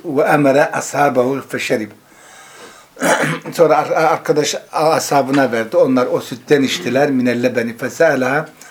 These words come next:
عَنِ السَّبِيلِ. Allah Resulü kadına çocuk, çocuğu sordu. فَقَالَتْ وَالَّذِي بَعَثَكَ بِالْحَقِّ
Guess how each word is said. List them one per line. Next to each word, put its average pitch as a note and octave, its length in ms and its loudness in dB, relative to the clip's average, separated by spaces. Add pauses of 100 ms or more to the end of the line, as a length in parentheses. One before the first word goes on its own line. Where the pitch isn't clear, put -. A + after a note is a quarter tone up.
عَنِ C3 140 0
السَّبِيلِ. B2+ 500 -2 (800)
Allah E3 340 6
Resulü D3+ 600 0
kadına C#3+ 400 0
çocuk, C3 380 -4
çocuğu C3+ 340 0
sordu. A2 460 -6
فَقَالَتْ D3 460 2 (540)
وَالَّذِي C#3+ 420 4
بَعَثَكَ D3 380 2 (140)
بِالْحَقِّ C3 340 0